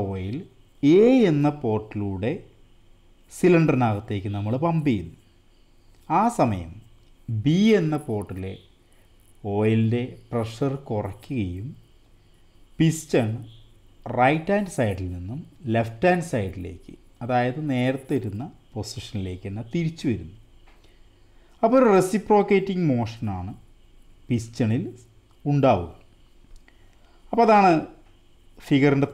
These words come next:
താഴെ കാണുന്നത്. ഒരു സ്-, മുകളിലൊരു സിലിണ്ടർ കാണുന്നുണ്ട്, താഴെ ഒരു ലോഡും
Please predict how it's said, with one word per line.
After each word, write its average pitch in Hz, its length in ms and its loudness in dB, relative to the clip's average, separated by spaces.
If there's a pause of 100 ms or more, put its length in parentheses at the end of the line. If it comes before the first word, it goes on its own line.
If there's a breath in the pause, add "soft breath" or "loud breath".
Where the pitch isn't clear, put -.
താഴെ 117 360 6
കാണുന്നത്. 101 420 -2 (240)
ഒരു 120 180 0
സ്-, - 120 -18 (200)
മുകളിലൊരു 127 500 2
സിലിണ്ടർ 127 380 2 (100)
കാണുന്നുണ്ട്, 131 440 0 (800 soft breath)
താഴെ 160 400 6 (120)
ഒരു 139 120 2 (140)
ലോഡും 131 380 2